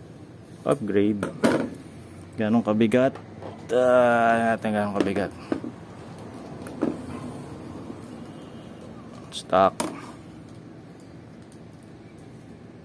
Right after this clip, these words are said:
Ah, mas mabigat yung stock. One two two. Oh, nabawasan ka ng konti, pre. <laughs> One two two.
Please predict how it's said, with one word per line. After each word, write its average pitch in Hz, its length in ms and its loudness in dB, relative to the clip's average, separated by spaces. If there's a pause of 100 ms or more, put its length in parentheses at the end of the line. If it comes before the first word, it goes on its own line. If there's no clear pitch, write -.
(180)
Ah, 107 160 4
mas 104 120 0
mabigat 95 400 0
yung 92 120 -8
stock. - 240 -12 (120)
One 120 600 4 (400)
two 123 160 4
two. 107 200 -2 (1080)
Oh, 117 120 6
nabawasan 113 560 6
ka 120 80 6
ng 120 200 6
konti, 117 320 6
pre. 123 200 2 (600)
<laughs> - 600 -14
One 117 200 6
two 120 240 6
two. 120 240 6